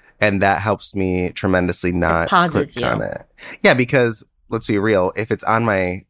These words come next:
Speaker 1: phone screen, I just am gonna naturally click it. And what's funny is that because it's not on my home screen, sometimes I'll open my phone and my brain is trying to go to Instagram and it's not there.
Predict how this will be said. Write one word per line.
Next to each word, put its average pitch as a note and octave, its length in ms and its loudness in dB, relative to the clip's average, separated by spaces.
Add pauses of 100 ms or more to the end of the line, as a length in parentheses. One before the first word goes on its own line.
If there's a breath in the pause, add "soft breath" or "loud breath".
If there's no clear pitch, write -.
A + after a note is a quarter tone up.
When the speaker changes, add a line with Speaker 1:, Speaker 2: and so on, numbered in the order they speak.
(120)
Speaker 1:
phone G2+ 280 2
screen, F2 480 -2
I F2 100 0
just - 300 -4
am F#2 140 -2
gonna F2+ 200 2
naturally E2+ 500 -2 (300)
click - 260 -2
it. B1 220 -2 (580 loud breath)
And G#2+ 100 6
what's G#2+ 160 2
funny C#3+ 200 4
is G#2 120 0
that F#2+ 80 -2
because E3+ 440 -2
it's B2+ 140 -2
not G2+ 80 2
on F#2 60 0
my F2+ 80 -2
home F#2+ 200 -4
screen, G2 300 -4
sometimes C3+ 380 -2
I'll C3+ 120 2
open G2+ 220 -2
my F2+ 120 0
phone F#2 460 -2
and F#2+ 100 0
my F2+ 120 2
brain F2+ 560 -2
is F2+ 180 0
trying F2 260 2
to F2 60 0
go E2 180 2
to F2 80 2
Instagram C3+ 600 0
and G2+ 100 0
it's - 140 -4
not F2+ 260 -2
there. G2 440 0